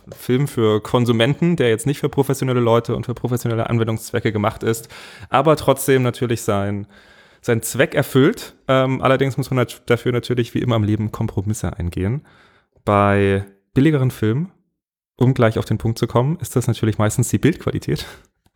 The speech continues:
Äh, dafür kriegt man aber ein bisschen mehr raus. Ähm, wollen wir vielleicht erstmal darüber sprechen,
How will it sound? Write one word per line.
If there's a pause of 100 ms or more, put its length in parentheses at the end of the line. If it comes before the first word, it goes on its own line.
(640)
Äh,
dafür
kriegt
man
aber
ein
bisschen
mehr
raus. (1080)
Ähm, (120)
wollen
wir
vielleicht
erstmal
darüber
sprechen,